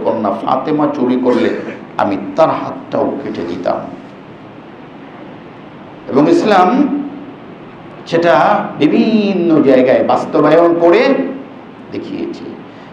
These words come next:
কিন্তু দুই হাজার পঁচিশ সালে এসে আধুনিক সমাজে আমরা ন্যায়, নীতি, ইনসাফের বিভিন্ন বাক্য ব্যবহার করা সত্ত্বেও এখনো আপনি একটু মাথা দিয়ে চিন্তা করেন, একটু মাথা ব্যবহার করে দেখেন,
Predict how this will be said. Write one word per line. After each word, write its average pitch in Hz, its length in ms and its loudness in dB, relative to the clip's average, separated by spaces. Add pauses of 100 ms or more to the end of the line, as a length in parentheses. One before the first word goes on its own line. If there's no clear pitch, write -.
(120)
কিন্তু 220 460 4 (380)
দুই 240 180 6
হাজার 226 320 4 (160)
পঁচিশ 233 400 4
সালে 208 220 4
এসে 165 400 2
আধুনিক 254 480 4
সমাজে 202 520 4
আমরা 165 320 2
ন্যায়, 190 580 4
নীতি, 196 480 -2
ইনসাফের 220 720 4
বিভিন্ন 262 680 6 (720)
বাক্য 240 340 2
ব্যবহার 214 460 4 (100)
করা 196 180 6
সত্ত্বেও 226 640 4 (760)
এখনো 247 480 4
আপনি 220 420 4
একটু 226 220 2
মাথা 196 440 4
দিয়ে 247 280 4
চিন্তা 220 300 2
করেন, - 300 4
একটু - 420 0
মাথা 214 400 4
ব্যবহার 247 360 6 (120)
করে 190 160 6
দেখেন, 185 380 4